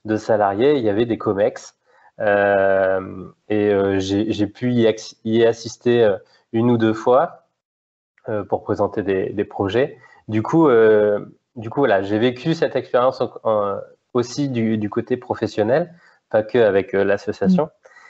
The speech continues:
Speaker 1: Et donc, euh, ben, au moment où je me suis retrouvé, ben, euh,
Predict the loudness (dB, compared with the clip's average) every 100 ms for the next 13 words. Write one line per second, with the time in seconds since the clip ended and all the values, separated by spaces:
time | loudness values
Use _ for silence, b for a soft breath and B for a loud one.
0 | B -2 0 2 0 2 4 6 6 6
1 | 6 6 4 4 4 2 4 2 2 2
2 | 2 0 -6 -2 -6 -4 -2 0 0 0
3 | -2 -2 -2 -4